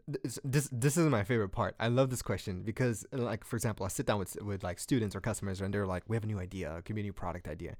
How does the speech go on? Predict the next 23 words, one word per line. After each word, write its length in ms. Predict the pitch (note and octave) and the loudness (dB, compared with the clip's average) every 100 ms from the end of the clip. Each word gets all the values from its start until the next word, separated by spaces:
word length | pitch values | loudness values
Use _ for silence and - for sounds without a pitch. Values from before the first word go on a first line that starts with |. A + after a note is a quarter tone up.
| - | -6
And 80 | B2+ | -2
I'm 80 | B2+ | 0
like, 140 | G2+ - - | -2 -8 -2
"That's 180 | F3+ - | -2 0
great. 240 | A#2 C#2+ - - - | -2 -2 -8 -12 2
Pick 140 | D#3+ | 4
up 100 | C#3+ | 4
the 60 | - | 2
phone 260 | - G#2+ | 2 2
and 80 | F#2 | 0
sell 200 | - - | -2 -4
it. 140 | - - _ _ _ _ _ - - | -6 -12 _ _ _ _ _ -20 0
Or 340 | D#3+ D#3+ G#2+ F#2 - - | 4 6 4 2 -8 0
email 360 | D#3 A2+ - - - | 4 4 0 -8 -8
and 100 | G2 | -4
sell 180 | - - - | -4 -6 -10
it." 60 | - _ _ _ _ - - | -20 _ _ _ _ -20 -14
If 140 | - | 2
you 60 | D3 | 4
don't 80 | G3 | 6
get 100 | F3+ | 6
traction 380 | F#3 G3+ - F#2+ | 4 4 2 -2
there, 220 | - | -4